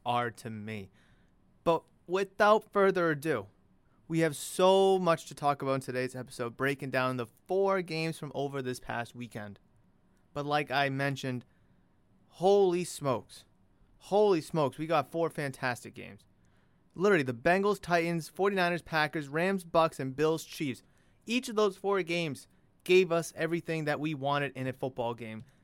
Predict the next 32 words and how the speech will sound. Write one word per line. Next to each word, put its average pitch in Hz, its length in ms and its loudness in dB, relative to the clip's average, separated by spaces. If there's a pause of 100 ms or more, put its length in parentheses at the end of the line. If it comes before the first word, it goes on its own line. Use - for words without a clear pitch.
They 156 160 0 (100)
all 202 240 4
gave 190 240 0
us 185 140 -2
a 165 60 -6
little 170 260 0
bit 156 240 -6
different, 127 440 -2
where 127 380 2 (300)
the 120 180 -10 (120)
underdog 156 760 4
comes 180 320 -2
from 160 180 -8
behind 156 640 -2
to 135 120 -8
beat 175 440 -8 (120)
the 135 300 -4
top 165 440 -2
dog. 135 520 2 (460)
Then 214 200 2
we 196 140 -2
have 180 200 0
a 180 140 0
massive, 165 760 -2
you 165 100 -8
know, 143 400 -2
late 165 520 -2
second 180 560 -4
half, 156 340 -2
twenty-four 175 540 -8
point 165 340 -10
comeback 151 640 0